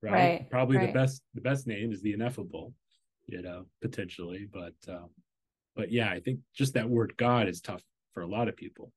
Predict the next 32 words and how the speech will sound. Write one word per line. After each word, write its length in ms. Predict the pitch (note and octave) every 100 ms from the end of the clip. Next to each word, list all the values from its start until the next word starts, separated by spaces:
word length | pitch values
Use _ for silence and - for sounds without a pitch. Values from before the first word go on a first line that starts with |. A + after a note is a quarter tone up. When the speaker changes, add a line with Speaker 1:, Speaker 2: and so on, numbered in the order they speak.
| -
Speaker 1:
that 160 | F2+ -
grew 160 | - -
up 100 | -
in 180 | - - _ _ _ _ _ _ _ -
Abrahamic 500 | F#2+ F2+ F2 F2+ -
traditions. 640 | F3+ - - - - - _ -
Speaker 2:
Yeah, 420 | F#3+ F3+ F#3 F3 -
understandably. 1000 | F#3+ F3+ F3 - F3+ F#3 F3 F#3 - F3+ _ _ _ _ _ - -
Well, 180 | C#4 D#4
this, 320 | E4+ A#4+ - -
this 320 | G#3+ C4+ F4+ F#4+
is 200 | D4+ - _ _ G#3+
a, 200 | G#3 G#3
a 40 |
question 380 | G#3 F#3+ - F#3+
that 80 | F#3
I 80 | F#3+
had 260 | F#3+ F3+
too. 340 | - C4 G#3 -
This 180 | F#3 G3+
is, 160 | - - _ - - - - -
I'm, 240 | G3 G#3 -
I'm 180 | G#3 -
almost 320 | G#3+ A#3 -
embarrassed 520 | F#3+ F3 F3+ F#3 -
at 80 | F3+
how 140 | F#3+ F#3
pedantic 560 | F#3 F3 D3+ F#3+ -
I 80 | F#3+
am, 180 | F3+ F#3+
but, 240 | G3+ F#3 - -
um, 400 | G3+ F3 C4+